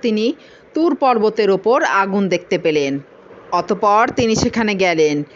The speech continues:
বিস্ময়কর দৃশ্যাবলী দেখার পর লাঠি ও সুশুভ্র হাতের মুজিজা এবং রিসালাত ও নবুয়তের পদ লাভ করলেন।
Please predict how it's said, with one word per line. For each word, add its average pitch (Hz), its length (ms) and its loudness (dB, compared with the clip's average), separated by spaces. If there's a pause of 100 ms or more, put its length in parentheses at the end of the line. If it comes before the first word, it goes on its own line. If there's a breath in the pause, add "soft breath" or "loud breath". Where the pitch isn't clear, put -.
(180 loud breath)
বিস্ময়কর 220 720 0
দৃশ্যাবলী 214 580 0
দেখার 208 420 -2
পর 208 340 2
লাঠি 240 680 0
ও 214 200 2
সুশুভ্র 226 760 0 (340 loud breath)
হাতের 220 360 0
মুজিজা 220 680 2 (100)
এবং 175 240 -2
রিসালাত 233 680 2
ও 196 120 2
নবুয়তের 208 640 0
পদ 190 320 0
লাভ 165 140 0 (100)
করলেন। 147 540 -2